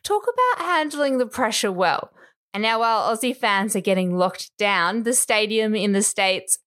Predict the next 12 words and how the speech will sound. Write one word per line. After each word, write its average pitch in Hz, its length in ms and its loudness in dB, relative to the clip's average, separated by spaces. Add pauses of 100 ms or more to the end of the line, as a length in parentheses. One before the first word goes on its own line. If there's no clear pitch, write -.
are 185 400 0
a 202 60 -6
completely 190 500 0
different 156 340 0
story. 156 480 2
There 247 80 2
was 233 140 0
a 226 80 0
full 240 240 0
house 214 380 -2
inside. 196 520 0 (220)
Apparently, 294 760 -4